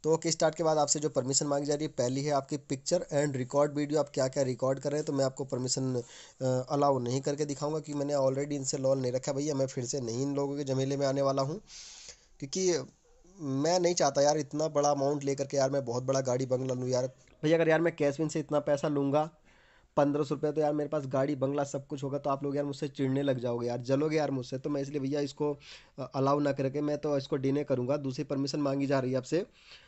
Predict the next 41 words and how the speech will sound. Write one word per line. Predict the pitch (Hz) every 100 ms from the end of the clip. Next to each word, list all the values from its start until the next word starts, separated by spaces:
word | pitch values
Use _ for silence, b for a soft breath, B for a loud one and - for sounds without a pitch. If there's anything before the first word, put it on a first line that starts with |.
| B _ 143
allow | 139 147 175 151
Cashbin | 135 131 151 151
to | 175 180 147
access | 139 147 131
your | 143 156 -
contact। | 135 123 - 123 - - b b b b -
तो |
भैया | 139 151
मैं | 165
अपने | 151 147 143 143 127 B B _
कॉन्टैक्ट | 135 127 131 143 -
की | 156
परमिशन | 147 143 151 147
भी |
नहीं | 151 147
दे | 147
रहा | 147
हूँ | 143
अभी। | 139 165 220 _ b b b b -
अलाउ | 143 151 175 175 _ 151
एक्सेस, | 151 - 160
अ, | - 151 135 131
दूसरा | 123 143 156
है | 156 220 - B B -
डिवाइस | 127 139 139 165 160
लोकेशन, | 147 147 139 156 165
आपका | 156 156 165
फ़ोन | - 147 170
किस | 170 160 147
लोकेशन | 147 139 147 151
में | 143 143
है। | 147
दूसरा, | 139 139 135 156 - 143
allow | 147 151
Cashbin | 143 135 139
to | 147 147
make | 135 147 - 143
and | 143 165 135
manage | 131 147 -
phone | 143 151
calls, | 135 117 113